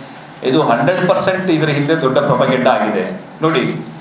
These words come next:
ಒಂದು ದೂರುದಾರ, ಒಬ್ಬ ಮುಸುಕುದಾರಿ ವ್ಯಕ್ತಿ ಅನಾಮಿಕ ಬಂದು ಕಂಪ್ಲೇಂಟ್ ಕೊಡ್ತಾನೆ, ಅದ್ರ ಜೊತೆ ಇವರೆಲ್ಲ ಮೀಡಿಯಾದಲ್ಲಿ ಸ್ಟೇಟ್ಮೆಂಟ್ ಕೊಡ್ತಾರೆ. ಈ ಹನ್ನೆರಡು ವರ್ಷಗಳ ಕಾಲ ಇವ್ರ ಜೊತೆಯೇ ಹೋರಾಟದಲ್ಲಿದ್ದಂಥ ವ್ಯಕ್ತಿ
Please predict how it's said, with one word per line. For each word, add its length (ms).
ಒಂದು 240
ದೂರುದಾರ, 400
ಒಬ್ಬ 500
ಮುಸುಕುದಾರಿ 580
ವ್ಯಕ್ತಿ 280
ಅನಾಮಿಕ 400
ಬಂದು 200
ಕಂಪ್ಲೇಂಟ್ 360
ಕೊಡ್ತಾನೆ, 580
ಅದ್ರ 160
ಜೊತೆ 240
ಇವರೆಲ್ಲ 380
ಮೀಡಿಯಾದಲ್ಲಿ 360
ಸ್ಟೇಟ್ಮೆಂಟ್ 420
ಕೊಡ್ತಾರೆ. 760
ಈ 320
ಹನ್ನೆರಡು 420
ವರ್ಷಗಳ 360
ಕಾಲ 240
ಇವ್ರ 260
ಜೊತೆಯೇ 380
ಹೋರಾಟದಲ್ಲಿದ್ದಂಥ 840
ವ್ಯಕ್ತಿ 680